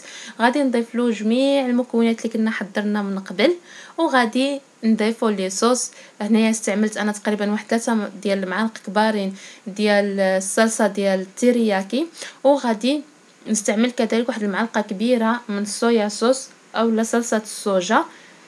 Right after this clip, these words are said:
وغادي نصوتي مزيان هاد الأرز ديالي. اللي ما عندوش صوص تيرياكي ممكن يستعمل فقط صوص صوجا. وصوص الصوجا كيكونوا على جوج ديال الأنواع، كاين اللي كتكون لايت كيكون اللون ديالها مفتوح،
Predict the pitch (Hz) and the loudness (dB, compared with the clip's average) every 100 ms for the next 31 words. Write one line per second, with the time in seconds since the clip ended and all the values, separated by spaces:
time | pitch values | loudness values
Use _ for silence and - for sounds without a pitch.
0 | - - - 269 247 247 262 262 233 226 | -20 -4 2 4 4 2 0 -2 -2 -2
1 | 190 185 196 240 247 247 247 226 208 - | -4 -4 -2 0 0 0 0 -2 -4 -2
2 | 208 214 202 202 214 233 240 220 208 196 | -2 -2 -4 -2 -2 0 0 0 0 0
3 | 233 226 - - - 220 214 214 214 208 | 0 0 -10 -10 -4 0 -2 0 0 2
4 | 202 190 190 254 262 247 233 220 214 202 | 2 0 0 0 0 0 -2 -2 -4 -2
5 | 240 233 208 269 - - - - - - | -2 -2 0 2 0 -6 -18 -14 -8 -6
6 | - 269 294 - - - 220 208 196 226 | 4 6 6 0 -12 -4 0 0 2 2
7 | 320 - 220 226 277 262 254 269 269 254 | 0 -4 -4 2 2 4 2 4 2 2
8 | 262 247 226 233 254 247 226 208 208 226 | 2 2 2 0 0 2 2 2 0 0
9 | 247 247 226 226 226 226 220 - 208 202 | -2 -2 0 0 0 -4 -6 -4 -2 0
10 | 208 285 320 - - 214 202 214 214 208 | 0 0 -2 -8 -16 -10 -4 -2 0 0
11 | 202 190 190 - 262 320 | -2 -4 -8 -6 0 0